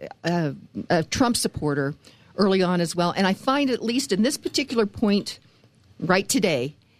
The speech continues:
is Brexit is going to stand. The, the globalist that was trying to continue to marginalize it has stepped down. Trump, who,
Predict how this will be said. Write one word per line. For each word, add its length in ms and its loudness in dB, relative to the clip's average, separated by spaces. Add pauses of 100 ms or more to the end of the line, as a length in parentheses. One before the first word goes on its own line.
(180)
is 640 2 (560)
Brexit 480 0
is 160 0
going 220 2
to 80 2
stand. 640 0
The, 300 0
the 120 -2
globalist 500 2
that 100 0
was 220 -2
trying 420 2
to 220 -2
continue 580 2
to 420 0 (320)
marginalize 760 2
it 160 -2 (560)
has 120 0
stepped 340 0
down. 440 2 (600)
Trump, 540 2 (400)
who, 280 4